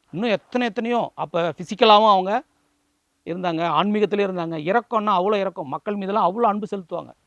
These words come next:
ஒரு ஏழை பாழைன்னா அவ்வளோ உதவி செய்வாங்க. இதெல்லாம் ஒரு தெய்வ கு-, அம்சம் இல்லையா? அதனால தான் குற்றமற்ற நூத்தி இருபத்தோரு வயதுன்னு படிச்சோம் காலையில.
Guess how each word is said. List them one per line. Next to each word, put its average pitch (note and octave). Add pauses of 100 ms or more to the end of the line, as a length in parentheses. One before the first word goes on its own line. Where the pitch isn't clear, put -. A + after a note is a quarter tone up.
(180)
ஒரு C#3+
ஏழை F3+
பாழைன்னா F#3+
அவ்வளோ F#3+
உதவி F#3+
செய்வாங்க. D3+ (1040)
இதெல்லாம் F3
ஒரு D3
தெய்வ F#3
கு-, E3 (100)
அம்சம் F3+
இல்லையா? D3+ (1500)
அதனால E3+
தான் G3+
குற்றமற்ற A3
நூத்தி G3+
இருபத்தோரு F#3
வயதுன்னு F3+
படிச்சோம் D#3
காலையில. C3